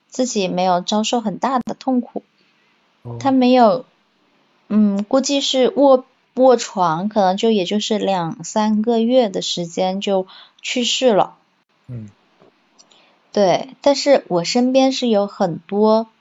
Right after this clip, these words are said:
Speaker 1: 朋友的爷爷奶奶辈的、外公外婆辈的，是一辈子都瘫在床上，需要你去照顾、喂食啊、
Speaker 2: 嗯。
Speaker 1: 擦洗啊，各方面的。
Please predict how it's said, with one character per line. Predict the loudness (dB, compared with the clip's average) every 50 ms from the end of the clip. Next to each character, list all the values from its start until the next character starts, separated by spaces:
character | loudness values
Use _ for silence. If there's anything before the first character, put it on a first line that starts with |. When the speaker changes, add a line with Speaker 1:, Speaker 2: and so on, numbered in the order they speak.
| _ _ _ _ _ -6
Speaker 1:
朋 | -6 -4 -2 0
友 | 0 0 0 2
的 | 0 0
爷 | 0 -2 -2 0
爷 | 0 0 0
奶 | 0 -2 -2 -4
奶 | -4 -6 -6 -6
辈 | -2 0 0 2 2 0
的、 | 0 -2
外 | -2 -2 -2 -2
公 | -2 -2
外 | 0 0 -2
婆 | -2 -4 -6
辈 | -4 -2 -2 -2 -2 -2
的， | -4 -4 -4
是 | -6 -6 -4 -4 -4 -4 -4 _ _ _ _ _ _
一 | -4 -2 2
辈 | 6 6 6 6
子 | 4 0 -4 -2
都 | -2 -2 -2 -2
瘫 | -4 -6 -4 -2 0 0
在 | 2 2 0
床 | 0 -2 -6 -6 -6 -6 -6 -4
上， | -4 -4 -4
需 | -4 -2 -2
要 | -2 -2
你 | -2 -4 -6
去 | -8 -8 -10
照 | -10 -6 -2 -2 0 0 0 -2
顾、 | -4 _ -2 -2 -2 -2 -6 -12 -20 -20 -20 _ _ _
喂 | 0 0 0 0
食 | -2 -4 -4 -4 -4 -4 -4 -2 -2 0 0
啊、 | 0 0 -2 -2 -4 -6
Speaker 2:
嗯。 | -6
Speaker 1:
擦 | -6 -8 -6 -6 -6 -8
洗 | -8 -10 -12 -10 -10 -8 -8 -6
啊， | -6 -6 -8 -6
各 | -6 -8
方 | -6 -4 -6 -6 -6
面 | -6 -6 -6 -8 -8
的。 | -8 -10